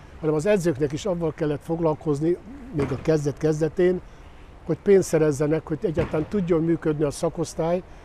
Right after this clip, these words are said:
mert hát ugye egy-, egymás után jöttek azok a dolgok a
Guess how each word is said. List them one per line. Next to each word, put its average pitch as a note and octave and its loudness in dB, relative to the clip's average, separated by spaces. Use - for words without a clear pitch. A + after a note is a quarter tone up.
mert D#3 0
hát F3+ -2
ugye E3+ 2
egy-, F#3 0
egymás F#3+ 0
után F3 0
jöttek E3 0
azok D#3+ -2
a D#3+ -2
dolgok D#3 0
a C#3+ -2